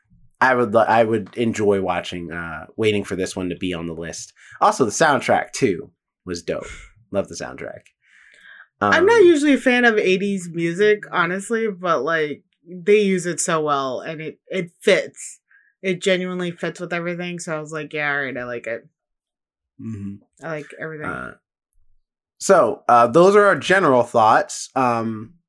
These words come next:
Speaker 1: I should have said this before, but, uh, for those who don't know how our reviews work,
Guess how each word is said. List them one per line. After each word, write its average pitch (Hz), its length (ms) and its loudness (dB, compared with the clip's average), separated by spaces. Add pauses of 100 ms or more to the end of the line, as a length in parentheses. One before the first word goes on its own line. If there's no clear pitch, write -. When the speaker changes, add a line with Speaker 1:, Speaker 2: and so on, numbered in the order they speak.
(320)
Speaker 1:
I 135 120 6
should 135 200 2
have 139 60 2
said 147 160 2
this 123 140 -4
before, 107 540 0
but, 113 320 2
uh, 104 340 2
for 113 100 -2
those 160 200 6
who 135 60 -6
don't 147 200 2
know 135 220 4
how 117 260 2
our 113 180 0
reviews 156 560 0
work, 104 380 0